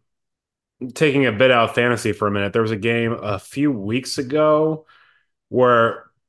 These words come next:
they put out a starting five. I think I knew, I've heard of, like, one guy in their starting five.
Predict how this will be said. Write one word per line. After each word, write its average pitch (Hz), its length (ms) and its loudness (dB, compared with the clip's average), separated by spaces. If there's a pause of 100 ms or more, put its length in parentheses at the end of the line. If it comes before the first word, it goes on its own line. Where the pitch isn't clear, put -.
they 123 560 2
put 151 240 0
out 131 240 2
a 107 60 -2
starting 123 400 0
five. 113 360 -2
I 104 100 -8
think 139 140 -2
I 135 60 0
knew, 117 340 2
I've 113 240 -4
heard 127 220 0
of, 110 120 2
like, 101 160 0
one 98 360 -4
guy 95 280 -2
in 90 100 -6
their 92 140 -8
starting 95 360 -6
five. 92 400 -6